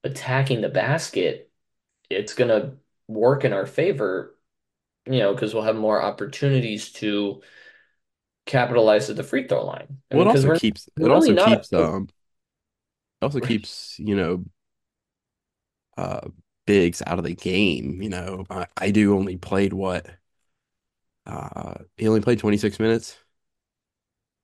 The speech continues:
Speaker 2: Um, he only had zero, he didn't have any fouls. Um, most of the fouls came from the guy off the bench, Awaka.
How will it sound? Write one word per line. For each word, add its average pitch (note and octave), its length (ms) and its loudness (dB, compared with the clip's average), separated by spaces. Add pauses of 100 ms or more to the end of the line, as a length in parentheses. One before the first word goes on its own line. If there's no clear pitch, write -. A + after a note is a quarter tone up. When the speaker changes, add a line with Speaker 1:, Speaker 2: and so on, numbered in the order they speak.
Speaker 2:
Um, C2+ 400 -10
he A2 120 2
only D3+ 120 8
had C3 140 4
zero, A2 160 2
he C#3+ 160 2
didn't B3 120 4
have F3 140 4
any C#3+ 80 4
fouls. G#2+ 540 2
Um, F2+ 500 -2
most A2+ 260 -2
of G#2 120 -4
the G#2+ 100 -2
fouls F#2 240 -2
came G#2 200 -4
from E2 340 -4
the F#2 100 -4
guy F2 140 0
off F2 100 -2
the F2 60 -14
bench, F2+ 220 -4
Awaka. D2+ 540 -4